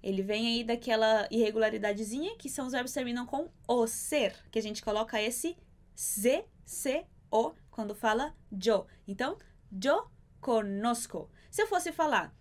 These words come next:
"Você conhece?", seria "Tu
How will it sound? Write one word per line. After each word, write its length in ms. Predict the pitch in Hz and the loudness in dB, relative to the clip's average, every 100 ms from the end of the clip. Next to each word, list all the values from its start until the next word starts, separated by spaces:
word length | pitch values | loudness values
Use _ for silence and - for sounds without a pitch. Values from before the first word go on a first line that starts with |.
| - | -14
"Você 440 | 214 202 247 311 359 | -8 -2 0 2 2
conhece?", 520 | 339 285 262 415 285 | 2 0 -2 -4 -6
seria 540 | - 247 233 262 339 466 - - - - - - - | -2 0 2 2 0 -4 -14 -10 -8 -8 -10 -10 -4
"Tu 180 | 285 | -2